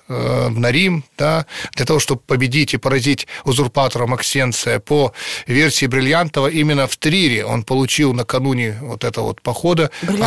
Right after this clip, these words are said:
Speaker 2: это
Speaker 1: откровение
Speaker 2: историк,
Speaker 1: о
Speaker 2: да?
Speaker 1: кресте. Да, это историк начала двадцатого века. Именно там он увидел сон, и именно там произошло его вот такое пока вот внутреннее обращение ко Христу. Э, в любом случае, это место,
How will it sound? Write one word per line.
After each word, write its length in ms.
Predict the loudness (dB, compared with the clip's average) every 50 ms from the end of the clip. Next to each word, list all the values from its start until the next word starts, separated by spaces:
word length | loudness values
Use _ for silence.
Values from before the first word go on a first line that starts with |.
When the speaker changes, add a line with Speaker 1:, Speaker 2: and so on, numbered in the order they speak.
| 2 2 2
Speaker 2:
это 40 | 2
Speaker 1:
откровение 340 | 4 4 4 4 4 2 2 0
Speaker 2:
историк, 140 | 0 -4 -8 -18 -20 -20 -20 -14 -8
Speaker 1:
о 160 | -2 0 0 0
Speaker 2:
да? 60 | 0 -2
Speaker 1:
кресте. 600 | -2 0 0 0 2 2 0 2 2 2 2 2
Да, 200 | 2 2 2 2
это 520 | 0 -2 -2 -2 -2 -2 -2 -4 -4 -4 -4
историк 480 | -4 -4 -2 0 0 0 0 -2 -4
начала 400 | -6 -6 -4 -4 -4 -2 -4 -4
двадцатого 520 | -4 -6 -6 -4 -2 -2 -2 -2 -2 -2 0
века. 320 | 0 0 0 -2 -6 -10 -10 _ _ _ _ _ _ _ -14 -14 -12 -10 -4 0 2
Именно 220 | 2 4 2 2
там 180 | 2 2 2 2
он 120 | 0 0
увидел 300 | 0 0 0 0 0 0
сон, 360 | 0 0 2 2 2 2 0 -4 -8 -14 -14 -14 -14 -14 -6 -2
и 100 | 2 2
именно 220 | 4 4 2 2
там 260 | 2 2 2 2 2
произошло 520 | 0 -2 -2 0 0 -2 -2 0 0 2 2
его 220 | 2 2 2 0
вот 120 | 0 -2 -2
такое 420 | -6 -6 -2 0 0 0 0 -2 -6 -8 -10
пока 280 | -10 -6 -2 0 0
вот 180 | 0 0 -2 0
внутреннее 460 | 2 2 2 2 0 -2 -2 -2 -2
обращение 540 | -2 0 0 0 0 2 2 2 2 0 0
ко 140 | -2 -2 -4
Христу. 500 | -2 0 0 0 0 -2 -4 -6 -8 -8 -8 -10 -10 -8 -8 -10 -10 -6 -2
Э, 220 | 2 2 4 4
в 80 | 4 2
любом 240 | 2 4 2 2 2
случае, 400 | 0 -2 -2 -2 0 0 0 0
это 180 | 0 0 0 0
место, 500 | 2 2 0 0 0 0 0 0 0 0